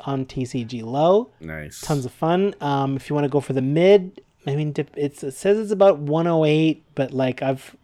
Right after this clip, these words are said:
Speaker 1: seen it quoted at, like, from around eighty to a hundred and eight.
Speaker 2: Okay.
Speaker 1: Anyway, uh,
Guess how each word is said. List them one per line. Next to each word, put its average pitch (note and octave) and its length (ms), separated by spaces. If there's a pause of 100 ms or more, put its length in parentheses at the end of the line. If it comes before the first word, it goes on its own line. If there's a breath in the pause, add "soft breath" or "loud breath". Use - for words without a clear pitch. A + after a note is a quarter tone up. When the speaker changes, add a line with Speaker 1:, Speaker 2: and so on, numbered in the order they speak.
(120)
Speaker 1:
seen D3+ 280
it C#3+ 100
quoted C#3+ 360
at, C3 200
like, B2+ 300
from B2 460 (520 soft breath)
around C#3 440
eighty D#3 400
to D#3 220
a C#3+ 40
hundred D#3 260
and D#3 80
eight. D#3+ 200 (240 loud breath)
Speaker 2:
Okay. - 140
Speaker 1:
Anyway, A#2+ 420 (680)
uh, C3+ 800